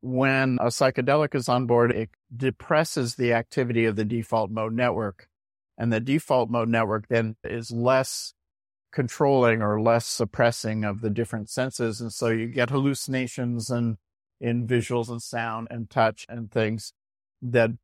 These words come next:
your sense is feeling, but your brain is ignoring. And when you turn off the default mode network, your brain then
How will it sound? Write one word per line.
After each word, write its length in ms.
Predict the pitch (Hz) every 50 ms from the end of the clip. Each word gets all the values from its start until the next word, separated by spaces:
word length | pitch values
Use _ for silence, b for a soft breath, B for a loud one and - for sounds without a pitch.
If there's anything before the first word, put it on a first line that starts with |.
| _ _ _ _
your 380 | - 135 135 127 123 123 117 113
sense 420 | - - - 175 202 226 - -
is 160 | - 127 -
feeling, 460 | - - - 127 120 113 113 113 113 104
but 160 | 113 117 107
your 220 | 120 120 110 107
brain 360 | 104 113 117 117 120 117 117
is 280 | 120 110 104 - - 113 - -
ignoring. 840 | - 117 107 110 113 113 113 117 120 117 113 110 101 98 104 101 101 _ _ _ _ _ _ _ _ _ _ _
And 280 | 123 131 117 110 110 110
when 160 | 113 110 107
you 400 | 107 107 107 107 107 107 110 107 107 _ _
turn 300 | - - - 147 147 143
off 400 | 135 131 131 131 131 123 - - 123
the 500 | 113 117 113 113 110 110 107 107 110 104 _ _ _ _ _ - 113
default 400 | 117 123 120 - 123 113 113 110
mode 200 | 120 113 107 110
network, 540 | 123 151 165 135 123 120 113 110 104 -
your 300 | - 123 120 113 110 104 - _ _ -
brain 440 | 156 202 123 120 117 113 110 110 110
then 400 | 113 110 110 110 110 107 110